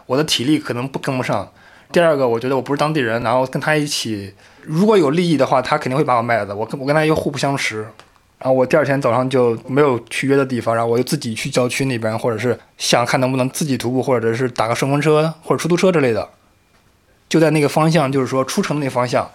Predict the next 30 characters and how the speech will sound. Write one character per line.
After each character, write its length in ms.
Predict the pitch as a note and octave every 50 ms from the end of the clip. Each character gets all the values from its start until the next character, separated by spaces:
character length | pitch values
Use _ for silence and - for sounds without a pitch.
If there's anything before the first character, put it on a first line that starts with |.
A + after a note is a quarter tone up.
| - - - - - - - - _
人 380 | - F3+ D3+ C#3+ C3+ C#3 D#3+ F#3
比 40 | D#3
较 120 | F3 F3
少 180 | D#3+ - A#2+ A2
的 80 | A#2
地 140 | A#2 - B2
方， 160 | A2+ - A2
然 100 | G#2 G#2+
后 220 | A2+ B2+ C3 A#2+ A#2
有， 180 | A2+ A#2 A#2
有 340 | A#2 A#2 A#2+ A#2 A#2 A#2+ A2+ A2 -
几 160 | - - B2+
个 340 | B2 - C#3 C3+ B2+ A#2+ - - -
巨 200 | - - F3 C#3
石 360 | - - - D3 C#3+ C#3 C#3+ C#3+
垒 180 | - C3 C3+
起 180 | D#3+ - - A2+
来， 220 | G2+ F#2 F2 - - _ _ _ _ _ _ - -
大 100 | - D3
概 120 | C#3+ C#3 C3+
两 160 | B2+ A2 A2
三 180 | - D3 C#3+
个 220 | D3 E3 D#3 C3+ A#2+
警 340 | A#2+ - - - A2+ A2 A2
察 300 | - - G2+ G#2 A2 A#2
拿 140 | A#2 A#2
着 60 | B2 B2+
枪 380 | - - C3 A#2+ A#2+ B2+ B2+ B2 - _ _ _ _ _ _ _ _ -
唠 140 | D#3 C3 A2+
嗑， 280 | - - C3+ B2+ B2+